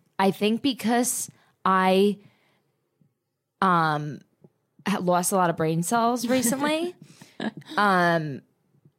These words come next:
Speaker 1: and I would like to share them with you.
Speaker 2: Okay. But
Speaker 1: And then
Speaker 2: first, can I tell you about something?
Speaker 1: I'm scared.
Speaker 2: Did you see mine and Adam's date night we had in the backyard?
Speaker 1: Oh, yeah.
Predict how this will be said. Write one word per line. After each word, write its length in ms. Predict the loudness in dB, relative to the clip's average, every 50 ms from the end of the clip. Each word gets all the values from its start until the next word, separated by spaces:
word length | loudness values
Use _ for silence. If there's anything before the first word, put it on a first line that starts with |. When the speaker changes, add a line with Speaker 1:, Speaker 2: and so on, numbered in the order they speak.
| _ -4
Speaker 1:
and 460 | 0 2 2 2 4 2 2 0 -2 -6 -4 0
I 100 | 2 2
would 140 | 2 2 2
like 160 | 0 -2 -2
to 100 | -4 -6
share 260 | -4 0 0 0 0
them 140 | 0 0 -2
with 160 | -2 -4 -4
you. 260 | -4 -4 -4 -4 -6 -8 -14 -20 -20 -12 -2 -2
Speaker 2:
Okay. 400 | 0 0 0 -2 -4 -4 -6 -8 _ _ _ _ _ -20 -12 _
But 100 | 0 2
Speaker 1:
And 140 | 2 4 4
then 180 | 4 4 2 2
Speaker 2:
first, 160 | 0 -2 -2
can 100 | -2 0
I 120 | 0 0
tell 200 | -2 -4 -4 -2
you 160 | -2 -2 -2 -2
about 260 | -2 -4 -6 -6 -8
something? 440 | -8 -10 -10 -8 -8 -10 -10 -10 -12 _ _ _ _ _ _ _ _ _ _ _ _ _ _ -4 -2
Speaker 1:
I'm 140 | -2 0
scared. 420 | 0 -2 -2 -2 -2 0 -2 -2 -2
Speaker 2:
Did 140 | -2 -2 -2
you 140 | -2 -2 -4
see 240 | -2 -2 0 0 2
mine 240 | 2 2 2 2
and 180 | 2 2 0 0
Adam's 640 | -2 -2 -2 -2 -2 -2 -2 -2 -4 -4 -8 -14 -16 _ -16 -10
date 220 | -6 -6 -6 -6
night 200 | -6 -6 -8 -6
we 120 | -4 -4 -4
had 280 | -2 -2 -4 -4 -4
in 100 | -4 -4
the 40 | -4
backyard? 640 | -4 -4 -6 -6 -6 -8 -8 -6 -6 -6 -8 -10 -12 _ _ _ _ _ _ _ _ _ _ -2
Speaker 1:
Oh, 180 | 0 2 2
yeah. 600 | 2 2 2 2 2 2 2 0 0 0 -2 -4